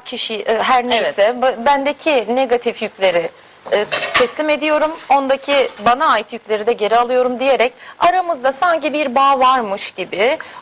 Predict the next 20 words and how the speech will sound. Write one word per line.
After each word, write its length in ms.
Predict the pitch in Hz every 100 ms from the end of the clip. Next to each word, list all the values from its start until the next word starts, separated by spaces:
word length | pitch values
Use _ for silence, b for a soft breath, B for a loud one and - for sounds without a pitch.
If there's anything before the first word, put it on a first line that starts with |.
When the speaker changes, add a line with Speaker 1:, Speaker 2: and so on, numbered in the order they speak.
| -
Speaker 1:
o 340 | 302 294 - -
bağı 300 | 214 208 214
kesi-, 320 | 247 247 - 214 -
kestiğimizi 520 | 240 226 220 208 208
düşünerek, 680 | 247 - 233 190 180 226 311 - B B
e, 40 |
helalleşerek, 920 | 254 247 285 277 247 202 - 175 190 -
özgürleşerek 760 | 320 247 220 196 - 226 294
şey 120 | -
yapıyoruz. 380 | 196 - 165 - - B B B B -
Kalan 360 | - 247 339 370
her 260 | 302 359 370
şeyin, 340 | - 240 185
olumsuz 540 | - 240 262 254 285 -
her 220 | 349 370
şeyin 400 | - 214 175 180
de 180 | 226 - -
ışığa, 520 | 254 - 233 214 208
sevgiye, 720 | - 233 214 190 202 196 202 B B -
e, 260 | 202 196